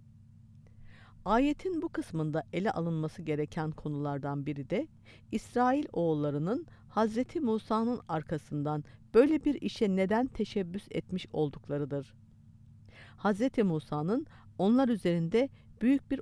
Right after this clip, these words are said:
otoritesi vardı fakat Hazreti Harun bu otoriteyi devam ettiremedi.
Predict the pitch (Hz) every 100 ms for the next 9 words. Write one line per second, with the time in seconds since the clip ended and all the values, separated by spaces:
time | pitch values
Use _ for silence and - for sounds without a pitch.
0 | - 180 202 170 - 160 160 147 143 143
1 | 226 311 - - - 214 - 160 - -
2 | - 180 185 254 - 269 160 143 156 277
3 | - - - 302 - 214 - 165 - 185
4 | 277 - 175 175 196 - 151 - 147 151
5 | 147 143 147